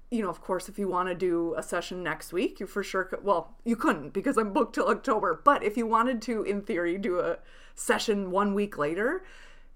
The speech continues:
you totally could. I'm not gonna tell you you can't. Like, I think if you believe you should, then I think you should. But I'm not gonna recommend that because what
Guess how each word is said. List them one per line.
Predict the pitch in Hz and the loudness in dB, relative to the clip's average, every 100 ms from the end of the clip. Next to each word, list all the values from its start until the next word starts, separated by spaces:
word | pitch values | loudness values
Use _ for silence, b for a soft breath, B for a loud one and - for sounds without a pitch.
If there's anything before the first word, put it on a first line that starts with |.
| - | 0
you | 247 254 | 2 4
totally | 262 254 240 208 | 6 8 8 4
could. | - 113 | 0 -2
I'm | 151 196 | 0 0
not | 196 | 0
gonna | 196 165 | -2 -2
tell | 202 160 | -2 0
you | 165 | -2
you | 156 | -4
can't. | 156 - 160 208 285 - | -6 -6 -4 -4 -4 -4
Like, | 180 - - 175 | -4 -4 0 6
I | 185 | 6
think | 247 - 214 202 - | 4 2 0 0 -2
if | 220 220 | -4 -2
you | 202 226 | -2 0
believe | 208 196 202 202 | 4 4 2 -2
you | 175 | -6
should, | 170 - 170 240 233 | -6 0 2 2 2
then | 165 123 | 0 0
I | 147 156 | -2 -2
think | 156 208 202 | -2 -4 -2
you | 240 | -4
should. | 240 359 156 147 B B B - | 0 -2 -2 -8 B B B 0
But | 226 - - | 0 0 6
I'm | 214 233 | 8 8
not | 226 170 - | 4 2 2
gonna | 175 | 0
recommend | 175 156 185 170 180 | 2 0 -2 -8 -4
that | 202 277 - | 0 0 0
because | 233 226 180 | -6 -8 -2
what | 185 | -2